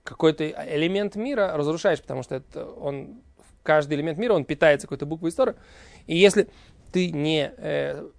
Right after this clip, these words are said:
не с-, не повторишь это соответствие, соответственно, в этот, в этом элементе будет либо переизбыток жизненности, либо недостаток жизненности. Ну, что-то такое.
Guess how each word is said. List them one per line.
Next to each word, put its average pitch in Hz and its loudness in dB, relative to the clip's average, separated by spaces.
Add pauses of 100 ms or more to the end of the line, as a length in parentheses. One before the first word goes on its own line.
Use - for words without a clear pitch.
(300)
не 143 -8
с-, - -10
не 147 -4
повторишь 156 0
это 156 -6
соответствие, 170 0
соответственно, 156 -4
в 143 0
этот, 170 0
в 160 -6
этом 165 -2
элементе 170 -4
будет 147 -2
либо 139 0
переизбыток 156 0
жизненности, 131 -6
либо 156 -6
недостаток 143 0
жизненности. 127 -10
Ну, 202 -12
что-то - -12
такое. - -18